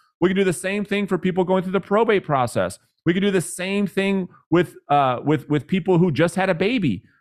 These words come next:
Like, we could do this with any demographic that we want. And we can focus on a group of people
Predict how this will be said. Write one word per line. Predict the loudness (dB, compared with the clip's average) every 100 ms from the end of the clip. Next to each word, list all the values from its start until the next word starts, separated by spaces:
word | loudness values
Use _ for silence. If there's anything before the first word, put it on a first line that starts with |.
| _
Like, | -4 -4 -4
we | -2
could | -2 -2
do | 0 0
this | 0 -2
with | -2 -4 _ _ _ -4
any | 0 2 2 2 0 -4 _ -10 -2
demographic | 0 0 0 2 0 0 -2 -4 -10
that | -2 -2 0
we | -2 -2
want. | 0 0 0 -4 -10 -18 _ _ _ -2
And | 0
we |
can | 0 0
focus | 0 0 0 -4 -4
on | -4
a | 0
group | 2 2 0
of | -8
people | 0 0 2 0 0